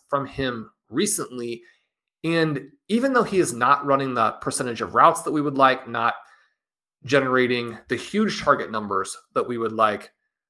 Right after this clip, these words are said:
the fact that the offense has been more dynamic is actually a good sign for him. How long can a good Seahawks offense run him out there and have him overmatch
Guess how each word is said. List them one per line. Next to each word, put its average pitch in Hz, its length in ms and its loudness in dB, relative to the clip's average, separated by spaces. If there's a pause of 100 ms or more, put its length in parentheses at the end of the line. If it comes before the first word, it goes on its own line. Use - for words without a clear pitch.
the 139 80 -4
fact 233 160 -2
that 269 100 -10
the - 140 -8
offense 208 360 0
has - 120 -12
been 110 180 -2
more 104 140 0
dynamic 101 480 -4
is 113 80 -4
actually 120 360 0
a 110 40 -2
good 120 240 -2
sign 113 520 -4
for 139 260 2
him. 160 500 0 (680)
How 180 220 6
long 170 460 4
can 127 560 -2 (440)
a 127 120 -2
good 160 380 2
Seahawks 143 760 -4
offense 123 580 -4
run 131 240 0
him 135 220 -8
out 127 240 -2
there 123 300 0
and 110 160 -6
have 135 320 2
him 127 360 -4 (280)
overmatch 143 920 4